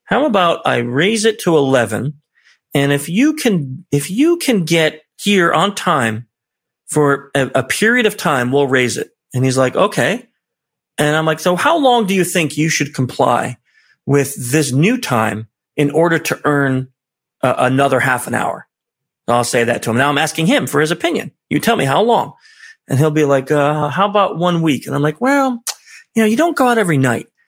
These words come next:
You only go out, like, on the weekends. So how about we say for three weeks? If you can be on time for three weeks,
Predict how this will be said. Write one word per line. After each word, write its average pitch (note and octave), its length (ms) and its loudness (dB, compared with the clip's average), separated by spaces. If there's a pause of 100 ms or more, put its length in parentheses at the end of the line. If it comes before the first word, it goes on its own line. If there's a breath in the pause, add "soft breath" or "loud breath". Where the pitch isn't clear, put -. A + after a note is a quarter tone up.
(220)
You C4 80 0
only D4 140 2
go A3+ 180 4
out, G3+ 160 0
like, C3 160 -2
on B2+ 40 0
the A#2+ 80 0
weekends. C#3+ 480 -2
So - 80 -6
how - 160 -2
about F4 220 0
we G#3+ 140 0
say D3 580 0 (400)
for B2 420 2
three F3+ 460 0
weeks? - 580 -2 (200)
If B2+ 100 -2
you - 140 2
can B3 120 0
be A#3 120 2
on A3+ 160 2
time B2+ 240 0
for B2+ 100 -4
three G#3+ 260 -2
weeks, - 560 -2